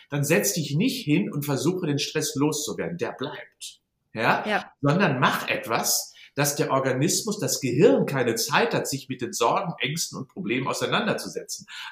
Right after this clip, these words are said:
Speaker 1: Also mach intensive körperliche Aktivität, weil dann sind fünfzig bis sechzig Prozent des Gehirns damit beschäftigt,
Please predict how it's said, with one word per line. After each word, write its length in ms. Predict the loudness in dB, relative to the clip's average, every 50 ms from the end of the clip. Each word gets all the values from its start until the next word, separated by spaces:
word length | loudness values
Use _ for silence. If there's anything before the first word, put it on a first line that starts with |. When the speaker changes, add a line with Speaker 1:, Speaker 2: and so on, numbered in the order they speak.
| -4 _
Speaker 1:
Also 520 | 2 4 4 4 4 6 4 4 4 2 -4 -8 -10 0
mach 380 | 0 2 2 2 -2 -4 -4
intensive 600 | -2 -2 -2 0 0 0 2 2 0 0 0 -2 0
körperliche 560 | 2 2 2 2 2 0 0 0 -2 -6 -8
Aktivität, 800 | -10 -8 -10 -8 -8 -8 -8 -8 -8 -10 -10 -10 _ -14 -14 -14 _ _ _ -20 -20 -20 _
weil 280 | 0 2 4 4 4 4
dann 220 | 4 4 4 4
sind 160 | 2 2 0 2
fünfzig 440 | 2 0 0 0 0 -4 -6 -4
bis 140 | -4 -2 0
sechzig 360 | 0 0 0 -2 -4 -6 -4
Prozent 360 | -6 -6 -4 0 0 0 0 0
des 160 | -4 -4 -2
Gehirns 460 | -2 -2 0 0 -2 -2 -4 -4 -2
damit 320 | -2 0 0 0 -2 -4
beschäftigt, 680 | -4 -4 -4 0 0 0 0 0 -2 -4 -4 -4 -10